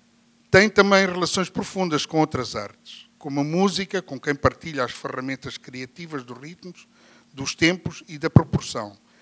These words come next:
e com a pintura e a escultura, cujos meios utiliza sistematicamente e levam, mesmo até à confusão, tão frequentes no momento presente entre os distintos valores de cada uma.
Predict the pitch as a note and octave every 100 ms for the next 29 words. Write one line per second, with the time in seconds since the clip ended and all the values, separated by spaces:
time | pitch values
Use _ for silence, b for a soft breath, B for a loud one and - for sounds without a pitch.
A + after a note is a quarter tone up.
0 | b D#3+ D3 - F3 F#3+ G3+ C#3 F#3+ F#3
1 | F3+ F#3+ F#3+ E3+ B2 - F3+ - E3+ F3+
2 | E3 C#3 C3+ D3+ D3+ D3 D3+ D3+ B B
3 | B F3 - G3 F3+ D#3+ - - - F#3
4 | E3+ F3 D#3 C#3+ D3 D3+ E3 C#3 B2+ B2+
5 | C#3 D3 b b b b b b _ -
6 | G#3+ A#3 E3 D#3 A3 F3+ C#3+ E3 D3 -
7 | B2+ C3 C#3 D3+ _ _ _ _ G3+ G#3+
8 | - D3 - D#3 D#3+ D3 - D3+ D3+ D3
9 | D3+ D3 _ B2+ G#2+ C#3 C#3 G3+ C#3+ C3
10 | - - - - C3+ C#3+ B2+ A#2+ A#2+ -
11 | - A#2+ B2 A#2 G2+ F#2+